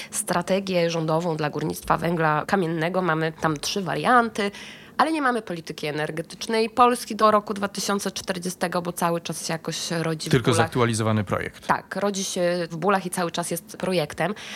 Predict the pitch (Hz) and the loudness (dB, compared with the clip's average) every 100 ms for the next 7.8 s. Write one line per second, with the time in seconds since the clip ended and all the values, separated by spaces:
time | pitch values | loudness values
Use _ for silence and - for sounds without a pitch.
0 | - - 208 - - - 196 - 180 165 | -10 -4 -4 -2 0 2 0 0 0 2
1 | 185 170 160 160 - 165 160 156 160 165 | 4 2 2 -4 -2 -2 0 0 -2 -4
2 | 160 170 - 143 185 233 - 208 330 - | -4 -4 -4 -4 0 0 0 0 0 -2
3 | - - - 208 220 220 196 - - 208 | -8 -6 -4 -2 -2 -2 -4 -6 -4 -2
4 | 208 202 202 240 196 - 190 202 196 - | -2 0 2 2 0 0 -2 0 -2 -2
5 | 208 226 190 196 185 - 190 - - 254 | -2 -2 -2 -4 -6 -6 -6 -2 2 4
6 | 247 214 165 170 156 160 147 143 160 160 | 2 0 -2 -2 -2 -2 -2 -2 -4 -4
7 | 156 156 - 151 151 160 156 - | -4 -6 -6 -4 -2 0 -2 -4